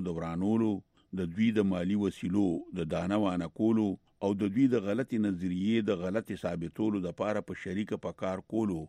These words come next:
فخر کوي. امریکې په سودان او جمهوریه کانګو کې جاري شر فساد ټینګ د نظر لاندې ساتلې ده. دغو ملکونو کې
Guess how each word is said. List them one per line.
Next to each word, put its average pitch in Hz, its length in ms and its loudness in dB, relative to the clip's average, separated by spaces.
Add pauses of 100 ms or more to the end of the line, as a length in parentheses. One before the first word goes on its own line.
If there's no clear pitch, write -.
(280)
فخر 90 460 -2
کوي. 76 200 -2 (420)
امریکې 113 540 4
په 131 120 0
سودان 113 480 2 (420)
او 101 80 4 (140)
جمهوریه 104 760 4
کانګو 98 440 2
کې 101 240 0
جاري 98 380 2
شر 107 240 0
فساد 104 360 0 (220)
ټینګ 131 180 6 (100)
د 98 140 2
نظر 98 260 0
لاندې 87 420 -2
ساتلې 95 500 -2
ده. 87 120 0 (400)
دغو 123 300 6
ملکونو 104 400 2
کې 107 180 -2